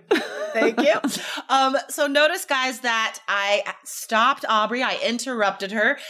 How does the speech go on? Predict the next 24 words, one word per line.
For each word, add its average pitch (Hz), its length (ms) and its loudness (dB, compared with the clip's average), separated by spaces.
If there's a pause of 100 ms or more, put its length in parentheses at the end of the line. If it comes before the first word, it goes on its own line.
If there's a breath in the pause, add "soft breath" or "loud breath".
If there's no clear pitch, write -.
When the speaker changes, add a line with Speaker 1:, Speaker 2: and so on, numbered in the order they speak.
(200 loud breath)
Speaker 1:
That 233 300 0
will 277 220 2
happen 233 440 0
in 175 120 0
speaking 180 440 -6
part 165 300 0
one. 190 340 -2 (260 loud breath)
And 269 280 2
it 330 240 4 (120)
is 302 300 2 (220)
good. 302 640 2
If 226 160 -2
you 320 560 2 (160)
talk, 277 400 0
if 254 120 -6
you 320 120 -4
show 269 600 0
that 240 260 0 (180 loud breath)
you 240 140 0
have 226 180 0
a 160 80 -4
lot 196 320 0
to 190 100 -4
say 214 580 -2